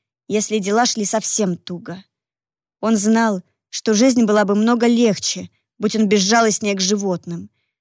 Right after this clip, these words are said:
Но от одной мысли о том, чтобы поймать и загрызть кошку или собаку на улице, у него к горлу подступал ком щемящей тоски,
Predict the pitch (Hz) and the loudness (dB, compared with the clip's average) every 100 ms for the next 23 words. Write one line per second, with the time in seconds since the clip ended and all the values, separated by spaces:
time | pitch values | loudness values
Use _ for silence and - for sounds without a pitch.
0 | _ _ 214 214 220 214 240 233 240 254 | _ _ -4 -2 -2 -2 0 2 2 2
1 | - 202 202 254 233 - _ - - 214 | 0 -4 -2 0 0 -2 _ -10 -4 -2
2 | 226 226 240 233 208 208 233 220 - - | 0 2 2 0 -2 0 0 0 -2 0
3 | 262 - 240 220 214 214 233 277 240 208 | 0 0 0 2 0 0 0 0 0 0
4 | 196 190 180 - - 185 - _ _ _ | 0 -2 -4 -6 -8 -10 -18 _ _ _
5 | _ 220 220 262 233 208 269 269 233 - | _ 0 2 2 0 2 2 4 2 -2
6 | - 202 247 254 240 247 254 - 214 214 | -4 -4 0 0 0 0 0 0 0 0
7 | 220 233 233 226 - - 185 - | 0 -2 -4 -4 -4 -6 -12 -12